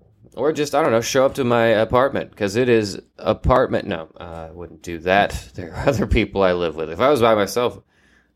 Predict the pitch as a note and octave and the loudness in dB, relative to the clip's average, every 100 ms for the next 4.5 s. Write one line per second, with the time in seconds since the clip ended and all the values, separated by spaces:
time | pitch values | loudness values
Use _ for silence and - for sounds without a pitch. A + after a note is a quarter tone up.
0 | _ _ - E4 E4 G3 F#2 G2+ A#2+ - | _ _ -2 0 0 -4 -2 0 0 -2
1 | F3 E3+ - F#3 D#3+ G2 - _ C3+ C3 | -4 -2 0 0 2 0 -6 _ 2 2
2 | A#2+ - B2 A#2 A2 G#2 G2 _ _ _ | 2 -2 0 2 0 -4 -10 _ _ _
3 | _ _ - - D3 G#2 D#2+ _ _ _ | _ _ -20 -2 0 0 -2 _ _ _
4 | - A2 - - | -4 -2 -2 -10